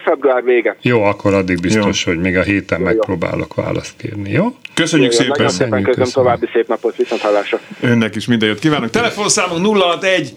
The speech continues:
Speaker 3: huszonnégy, nulla hét, kilenc öt három. Még egyszer,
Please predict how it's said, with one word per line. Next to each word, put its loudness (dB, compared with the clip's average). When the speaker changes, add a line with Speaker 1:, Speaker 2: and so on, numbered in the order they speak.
Speaker 3:
huszonnégy, 2
nulla 4
hét, -2
kilenc -2
öt 0
három. -2
Még 0
egyszer, -2